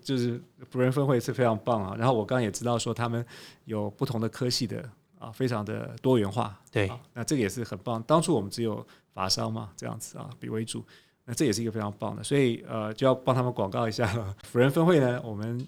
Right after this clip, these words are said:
Speaker 1: 有一个招才的时间嘛，就是八
Speaker 2: 是。
Speaker 1: 月中到九月中。
Speaker 2: 哦，那差不多咯。
Speaker 1: 对，对，对，
Speaker 2: 对。
Speaker 1: 而且欢迎就是十八岁到三十岁。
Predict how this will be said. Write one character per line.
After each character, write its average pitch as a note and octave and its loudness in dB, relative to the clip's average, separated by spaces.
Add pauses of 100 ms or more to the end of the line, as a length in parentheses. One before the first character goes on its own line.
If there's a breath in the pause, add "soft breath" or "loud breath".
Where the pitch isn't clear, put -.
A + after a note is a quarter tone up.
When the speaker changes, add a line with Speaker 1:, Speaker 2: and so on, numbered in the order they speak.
Speaker 1:
有 G#2+ -6
一 A2+ -4
个 A#2+ 0
招 B2 0
才 G#2+ -2
的 G#2 -6
时 A2 -4
间 A2+ -4
嘛， A2 -10
就 A#2 -8
是 A2 -6
八 B2 4
Speaker 2:
是。 B2 4
Speaker 1:
月 A2+ 2
中 A2 -4
到 G#2+ -2
九 G#2 -8
月 A2 -4
中。 A2 -4 (200)
Speaker 2:
哦， B2+ 8
那 C3+ 6
差 C#3 6
不 C#3 6
多 B2 10
咯。 A#2 8 (160)
Speaker 1:
对， G#2+ -2
对， G#2 -2
对， - -4
Speaker 2:
对。 A#2 6
Speaker 1:
而 G#2 6
且 G#2+ 4
欢 D3 6
迎 A2+ 0
就 A#2+ -2
是 G#2+ -2 (220 soft breath)
十 - -4
八 B2+ 6
岁 B2 0
到 A2+ 0
三 B2+ 0
十 A#2 -4
岁。 G#2+ -4